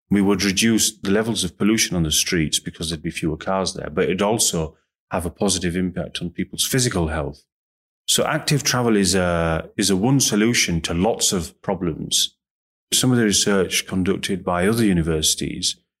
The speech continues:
have found that inside the car, you're exposed to between nine to twelve times more air pollution than outside the car. So if you were inside your car with your children, you know, stuck in traffic,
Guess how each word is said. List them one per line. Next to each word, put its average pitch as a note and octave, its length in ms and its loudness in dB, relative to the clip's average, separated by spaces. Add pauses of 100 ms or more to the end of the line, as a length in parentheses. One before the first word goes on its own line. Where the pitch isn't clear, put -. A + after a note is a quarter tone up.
(260)
have G2 160 -2
found F#2+ 600 0
that F2+ 320 -2
inside B2 600 2
the F#2+ 100 0
car, F2 400 -4 (640)
you're G2 240 2
exposed G2+ 600 0
to - 60 -12
between F#2+ 440 2
nine G2+ 320 0
to F#2 100 -6
twelve F#2+ 400 -4
times F2+ 400 -6
more F#2+ 280 0
air E2+ 120 0
pollution E2 640 -4
than G2 120 2
outside F#2+ 480 -2
the F2 80 -6
car. E2 340 -4 (500)
So - 160 2
if A2 180 0
you A#2+ 100 4
were G#2+ 380 2
inside G#2 420 0
your F#2+ 100 -2
car F2+ 200 -4
with F2+ 180 -6
your F#2 80 -2
children, F2 520 -2 (120)
you G2 100 0
know, E2+ 100 -2
stuck - 320 -2
in F2+ 180 -2
traffic, - 640 -6